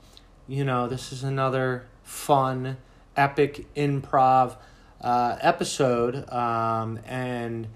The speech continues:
it's probably gonna be more of them in season two. Uh, so I'm excited for that, man. You know, do, do something a little bit different. Um, I wanna thank Brooke again for coming on and hanging out.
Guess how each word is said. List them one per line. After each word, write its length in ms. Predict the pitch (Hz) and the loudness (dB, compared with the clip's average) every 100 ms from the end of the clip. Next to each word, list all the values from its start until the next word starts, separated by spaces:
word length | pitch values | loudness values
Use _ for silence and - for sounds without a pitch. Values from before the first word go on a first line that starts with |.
| - | -20
it's 100 | - | -20
probably 340 | - 135 139 147 | 0 2 4 2
gonna 180 | 151 139 | 0 0
be 440 | 143 139 135 131 | 0 2 0 -4
more 320 | 127 131 131 123 | -4 -2 0 0
of 60 | |
them 200 | 127 139 | -2 -4
in 100 | 120 | -6
season 400 | 107 123 104 107 | -6 -6 -6 -8
two. 520 | - 113 104 104 101 - - - - | -8 -6 -6 -6 -8 -12 -20 -20 -10
Uh, 600 | 107 104 104 101 98 98 98 - | -4 -2 0 0 -2 -6 -10 -18
so 460 | - 120 110 101 117 | -10 -4 -4 -6 -10
I'm 120 | 120 | -12
excited 400 | - 156 147 107 | -6 -2 -2 -4
for 120 | - | -8
that, 280 | 98 95 - | -10 -12 -12
man. 320 | 110 107 110 113 123 | -12 -10 -10 -12 -10
You 80 | |
know, 180 | 117 110 | -8 -8
do, 340 | 107 113 110 107 - - | -8 -6 -8 -10 -20 -12
do 100 | 123 | -8
something 280 | 143 107 120 | -6 -6 -4
a 20 | |
little 220 | 120 117 | -4 -4
bit 200 | 113 113 | -6 -4
different. 380 | 123 - 139 139 - - - - | -6 -4 -6 -6 -14 -20 -20 -8
Um, 320 | 127 120 117 | -2 0 -2
I 100 | 127 | -4
wanna 160 | 139 139 | -6 -4
thank 340 | - 135 113 | -4 -6 0
Brooke 440 | 143 151 160 - - - - - - | 2 2 0 -8 -18 -20 -20 -20 -10
again 360 | 151 160 160 160 | -4 -4 -4 -8
for 120 | - | -10
coming 340 | 175 160 156 | -4 -4 0
on 460 | 156 160 170 202 202 - - - | 0 0 0 -4 -8 -20 -20 -16
and 80 | 156 | -8
hanging 380 | 156 170 165 165 | -4 -2 -2 -2
out. 420 | 165 170 196 214 | 0 0 0 -4